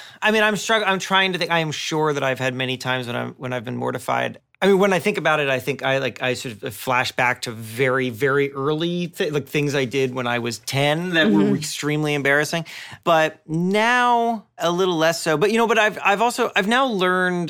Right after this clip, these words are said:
Speaker 1: that even if you do something that you're kinda, you're embarrassed about, it kinda, it, like, it doesn't really stick. <laughs> You know, like, it only sticks as much as you let it stick.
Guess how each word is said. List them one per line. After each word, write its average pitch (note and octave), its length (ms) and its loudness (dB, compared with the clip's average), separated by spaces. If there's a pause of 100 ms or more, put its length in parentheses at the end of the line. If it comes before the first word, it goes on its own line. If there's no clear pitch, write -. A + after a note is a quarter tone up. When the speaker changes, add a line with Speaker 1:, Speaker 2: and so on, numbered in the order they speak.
Speaker 1:
that C3+ 500 0 (460)
even A#3 360 2
if F#3+ 180 -2
you E3 160 2
do C#3+ 460 0
something D#3 420 -2
that C3+ 160 0
you're C3 180 -2
kinda, C3 300 -4
you're B2+ 140 0
embarrassed A#2+ 500 -2
about, D3+ 340 0
it E3 60 -2
kinda, G3 340 2
it, D3+ 60 0
like, D3+ 140 0
it D3 80 2
doesn't D#3+ 220 2
really C3 180 0
stick. - 420 -6 (340)
<laughs> - 0 -
You D#3+ 280 2
know, D#3+ 200 4 (220)
like, G3+ 100 4
it G#3 60 6
only G#3+ 140 4
sticks - 320 -4
as D3+ 80 -2
much D3 180 2
as B2+ 80 -4
you B2+ 100 0
let A#2+ 200 0
it - 100 -10
stick. - 360 -4